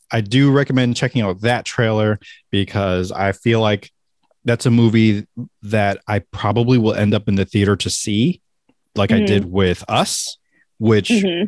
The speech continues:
Speaker 1: wasn't as scary as I thought it was going to be, yet it
Speaker 2: Yeah.
Speaker 1: still had its horror elements, like, "Oh no, I don't know what's gonna happen." And then I went with, like,
Speaker 2: Yeah.
Speaker 1: a, a fellow, I, I'm not sure if she
Speaker 2: Weenie.
Speaker 1: would, I, yeah, I'm not sure if she would identify as a weenie, though. I'd have to
Speaker 2: Mm.
Speaker 1: check with her on that. But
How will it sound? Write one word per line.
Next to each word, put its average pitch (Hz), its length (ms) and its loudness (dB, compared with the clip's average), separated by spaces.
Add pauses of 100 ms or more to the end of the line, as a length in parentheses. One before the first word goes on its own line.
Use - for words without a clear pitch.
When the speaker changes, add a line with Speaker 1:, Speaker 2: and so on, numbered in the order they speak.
(160)
Speaker 1:
wasn't 202 500 0
as 220 200 0
scary 147 400 0
as 120 100 2
I 90 160 -2
thought 92 280 -2
it 135 40 -2
was 156 140 0
going 160 160 0
to 175 60 -2
be, 185 320 0 (400)
yet 123 180 4
it 107 100 0
Speaker 2:
Yeah. 107 80 2
Speaker 1:
still 117 300 2
had 107 240 0
its 101 140 -2
horror 110 360 2
elements, 107 380 0
like, 98 120 -6
"Oh 98 100 2
no, 98 200 2
I 95 60 0
don't 98 80 0
know 95 80 0
what's 95 100 -4
gonna 87 140 -4
happen." 92 380 -2 (220)
And 110 80 0
then 101 120 2
I 95 60 0
went 98 200 0
with, 247 140 2
like, 190 140 2
Speaker 2:
Yeah. 92 180 0
Speaker 1:
a, 95 80 -2
a 95 40 -2
fellow, 92 640 -2 (760)
I, 190 80 -2
I'm 233 180 0
not 370 160 -2
sure 269 180 -2
if 269 60 -4
she 254 120 0
Speaker 2:
Weenie. 196 240 4
Speaker 1:
would, 165 100 4
I, 139 200 -2 (300)
yeah, 185 360 2
I'm 196 100 0
not 220 140 2
sure 208 160 2
if 190 80 2
she 202 80 2
would 175 100 6
identify 135 480 2
as 95 140 0
a 95 60 -2
weenie, 90 340 -2
though. 80 180 -4
I'd 95 140 0
have 127 140 -2
to 104 180 0
Speaker 2:
Mm. 185 420 0
Speaker 1:
check - 220 -4
with 92 100 -6
her 76 160 -8
on 76 80 -10
that. 78 220 -12
But 110 200 -4